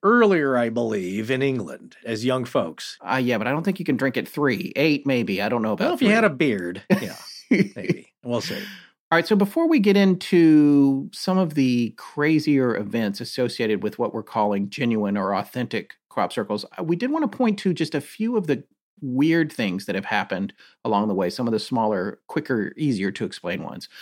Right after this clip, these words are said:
Speaker 2: Uh, for example, in part one, I think we talked about how there's a relationship in some cases between formations that people are meditating or thinking about, and then they appear.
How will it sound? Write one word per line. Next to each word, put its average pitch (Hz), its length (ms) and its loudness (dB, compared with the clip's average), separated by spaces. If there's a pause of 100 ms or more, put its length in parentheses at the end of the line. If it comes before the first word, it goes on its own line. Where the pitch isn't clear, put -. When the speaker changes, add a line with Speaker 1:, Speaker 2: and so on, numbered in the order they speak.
(180)
Speaker 2:
Uh, 120 140 2
for 139 120 0
example, 131 440 0
in 104 100 0
part 135 240 0
one, 139 200 0
I 113 60 0
think 151 140 -4
we 135 80 0
talked - 240 -4
about 113 400 2 (300)
how 147 180 0
there's 127 200 2
a 127 60 0
relationship 117 960 -2
in 120 80 -2
some 214 280 -2
cases 160 340 -4
between - 380 -2
formations 143 540 0
that - 100 -6
people 131 260 -4
are 101 140 0 (100)
meditating 139 680 0
or 98 80 0
thinking 143 360 0
about, 127 420 2 (400)
and 139 220 2
then 160 160 2
they 151 220 0
appear. - 800 -4